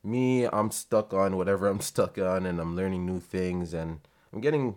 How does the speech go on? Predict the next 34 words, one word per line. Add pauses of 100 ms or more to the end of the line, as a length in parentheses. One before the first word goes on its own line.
better
at
better,
I
mean,
better
and
better
at
everything
I'm
doing
that
I'm
working
on
throughout
covid (180)
as
well.
So (300)
the
covid
is
a
blessing
for
me (420)
at
the
end
of
the
day.